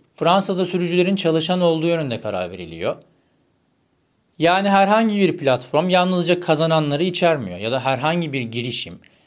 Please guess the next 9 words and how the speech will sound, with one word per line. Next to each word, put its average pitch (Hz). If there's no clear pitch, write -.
tüm 185
sorunları 123
herkes 190
için 135
eşit 180
şekilde 147
çözemiyor. 131
Bu 180
konuda 175